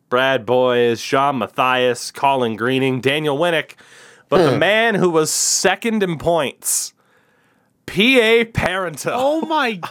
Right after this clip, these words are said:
Speaker 3: God. I forgot about that.
Speaker 1: That,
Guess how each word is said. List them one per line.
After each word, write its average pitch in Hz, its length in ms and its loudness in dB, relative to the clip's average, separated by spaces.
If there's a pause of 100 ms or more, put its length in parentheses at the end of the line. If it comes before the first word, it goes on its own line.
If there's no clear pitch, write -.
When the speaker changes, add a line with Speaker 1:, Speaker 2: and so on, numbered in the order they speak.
(180)
Speaker 3:
God. 202 680 -2 (1300)
I 277 160 0
forgot 311 640 2
about 254 440 2
that. 233 560 0
Speaker 1:
That, - 20 -20